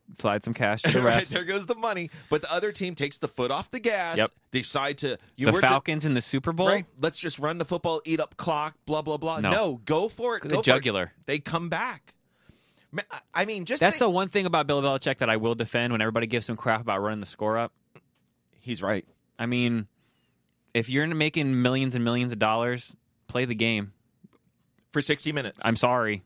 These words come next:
Speaker 2: Yeah.
Speaker 1: I've always, I, I've always, uh,
Speaker 2: Yeah.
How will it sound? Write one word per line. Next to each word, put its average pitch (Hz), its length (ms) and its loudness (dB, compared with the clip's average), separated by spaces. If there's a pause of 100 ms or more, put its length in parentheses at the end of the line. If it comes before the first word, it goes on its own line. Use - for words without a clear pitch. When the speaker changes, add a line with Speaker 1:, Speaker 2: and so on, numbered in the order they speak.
Speaker 2:
Yeah. 123 140 -10 (200)
Speaker 1:
I've 123 140 2
always, 156 300 4
I, 135 260 -4 (380)
I've 127 120 2
always, 151 320 2
uh, 139 120 2
Speaker 2:
Yeah. 107 120 -8